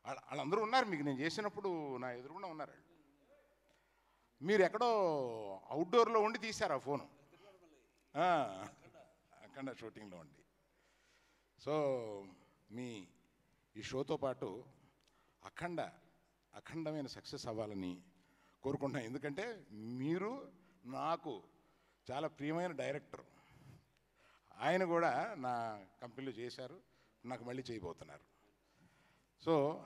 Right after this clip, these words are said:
అట్లాగా, ఆ, చెప్పారు. ఆ, అట్లాగా ఇటువంటి కాంబినేషన్‌లో ఈ ఆహా ముందుకొస్తున్న మీకు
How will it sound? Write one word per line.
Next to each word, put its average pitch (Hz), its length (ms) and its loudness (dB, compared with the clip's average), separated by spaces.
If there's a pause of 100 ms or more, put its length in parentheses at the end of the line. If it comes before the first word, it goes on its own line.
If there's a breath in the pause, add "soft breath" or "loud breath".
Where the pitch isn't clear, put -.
అట్లాగా, 135 600 0
ఆ, 127 40 -6
చెప్పారు. 117 400 -10 (160)
ఆ, 98 200 -10 (260)
అట్లాగా 165 560 0 (520 soft breath)
ఇటువంటి 165 340 6
కాంబినేషన్‌లో 151 720 4 (320)
ఈ 127 140 -2
ఆహా 123 520 4 (560)
ముందుకొస్తున్న 127 760 0 (220)
మీకు 123 440 -4